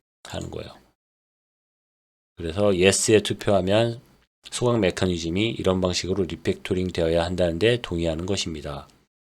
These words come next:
다음으로 최소 두 개의 거버넌스 제한이 더 있을 것입니다. 하나는 리워드 폴리시를 영 점 영으로 설정하고 다른 하나는 코드를 검토하고 블록체인에서 구현하는, 구현을 수락하는 것입니다.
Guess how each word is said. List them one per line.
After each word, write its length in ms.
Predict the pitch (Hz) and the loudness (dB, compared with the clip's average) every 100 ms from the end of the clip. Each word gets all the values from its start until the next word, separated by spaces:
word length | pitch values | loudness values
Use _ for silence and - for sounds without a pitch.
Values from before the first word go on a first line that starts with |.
| _ | _
다음으로 440 | - 90 82 87 101 | 0 2 2 0 -2
최소 460 | - 107 123 127 - - - - | -2 0 0 0 -4 -20 -20 -8
두 160 | 98 | 0
개의 180 | 92 104 | 4 4
거버넌스 440 | 101 87 90 85 | 4 2 2 2
제한이 280 | 85 80 98 | -2 -2 -4
더 140 | 101 85 | -2 -4
있을 200 | - - | -4 -6
것입니다. 480 | - - - - | -4 -4 -10 -12
하나는 520 | 80 90 87 95 123 - - - _ _ _ | -8 -6 -4 -2 -2 -4 -16 -20 _ _ _
리워드 320 | 95 92 98 92 | 0 2 0 -2
폴리시를 800 | 95 90 - - 87 98 110 90 | 0 0 0 0 0 2 2 2
영 240 | 80 87 - _ _ - | -2 -6 -12 _ _ 0
점 200 | 110 104 | 2 2
영으로 400 | 80 78 82 104 | 0 -2 -2 -2
설정하고 520 | 117 107 101 85 87 | -2 -2 0 -2 -4
다른 280 | - 82 85 | -6 -4 -4
하나는 460 | 98 98 90 117 131 - | -2 -2 -2 -4 -6 -12
코드를 580 | - 123 117 123 143 - - _ _ | -6 -4 0 0 -2 -6 -20 _ _
검토하고 600 | 87 87 - 90 76 78 | -6 -2 2 2 2 -6
블록체인에서 720 | - 92 90 92 87 82 85 | -2 -2 0 0 -2 -2 -6
구현하는, 600 | - 90 87 85 82 82 - - | -6 -2 0 0 -4 -6 -10 -4
구현을 380 | 92 90 92 101 | 2 2 2 -4
수락하는 460 | - 135 - 104 | 0 0 0 -2
것입니다. 680 | 87 80 78 - - - | -2 -4 -6 -12 -12 -14